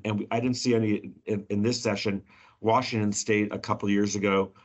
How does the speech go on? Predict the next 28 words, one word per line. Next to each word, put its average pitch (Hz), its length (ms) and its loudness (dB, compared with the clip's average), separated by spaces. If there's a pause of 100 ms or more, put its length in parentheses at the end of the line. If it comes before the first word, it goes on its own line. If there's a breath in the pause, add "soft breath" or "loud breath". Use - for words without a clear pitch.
(220 soft breath)
was 98 260 0
one 104 440 0
that 98 240 0
got 101 200 2
a 98 40 0
bill 101 320 0
passed 98 500 0
that 95 180 -2
said, 98 460 0 (220)
"Commercial 117 440 0
insurers, 101 600 2
you 104 180 0
cannot 104 420 0
require 98 580 2
prior 101 440 0
authorization 95 880 0
for 92 260 0
the 90 140 2
first," 101 380 0
I 80 40 -2
think 147 300 -2
it's, - 320 0
um, 85 340 2 (120)
six 135 320 0
P 113 240 4
T 104 220 4
visits. 87 520 2 (160 soft breath)
So, 95 500 2